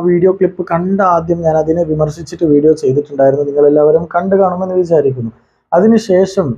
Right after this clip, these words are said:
അദ്ദേഹത്തിന് അസുഖം എന്ന് അറിഞ്ഞതിന് ശേഷം ഞാൻ തിരുത്തി പറഞ്ഞിട്ടുണ്ട്. അതിനുശേഷവും വീഡിയോസ് ഞാൻ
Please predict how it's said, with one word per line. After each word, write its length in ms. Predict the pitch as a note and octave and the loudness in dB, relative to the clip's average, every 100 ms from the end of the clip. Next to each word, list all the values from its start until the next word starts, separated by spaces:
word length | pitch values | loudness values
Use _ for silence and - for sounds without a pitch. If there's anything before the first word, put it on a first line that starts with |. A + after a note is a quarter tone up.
| - | -4
അദ്ദേഹത്തിന് 380 | D#3 F3 F#3+ E3+ | -2 0 0 -4
അസുഖം 340 | D#3+ F#3+ G#3 F#3+ | -2 0 2 0
എന്ന് 260 | E3+ F3 F#3+ - C#3+ | 0 -2 -4 -2 0
അറിഞ്ഞതിന് 500 | D3+ D#3+ F#3+ G3 G3 F3+ | 2 2 2 2 0 0
ശേഷം 260 | D3 D#3+ D3+ _ _ - | -2 -2 -4 _ _ -4
ഞാൻ 180 | E3 F#3 F#3 - | 0 2 0 -2
തിരുത്തി 320 | E3+ D3 D3+ G#3+ | 0 0 0 0
പറഞ്ഞിട്ടുണ്ട്. 460 | F3+ E3 D3+ D3 D3 C#3 | 2 0 0 0 2 2
അതിനുശേഷവും 640 | D#3+ D#3 E3 E3+ G3+ F#3+ D#3+ | 0 0 0 2 0 0 0
വീഡിയോസ് 320 | D#3 D#3 E3 | 2 0 -2
ഞാൻ 180 | D3 | -6